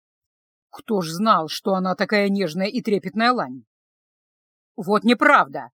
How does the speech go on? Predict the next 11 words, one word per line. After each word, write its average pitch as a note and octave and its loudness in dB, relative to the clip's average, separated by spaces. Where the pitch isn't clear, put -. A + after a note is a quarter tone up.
раздалось A3 0
сразу G#3 0
с - -10
четырех F#3+ -6
сторон. D#3 -4
Эрил, B3 2
примиряюще A#3+ -2
поднял B3+ 0
руки D#4+ -2
и A#3+ 0
пояснил. G3 -6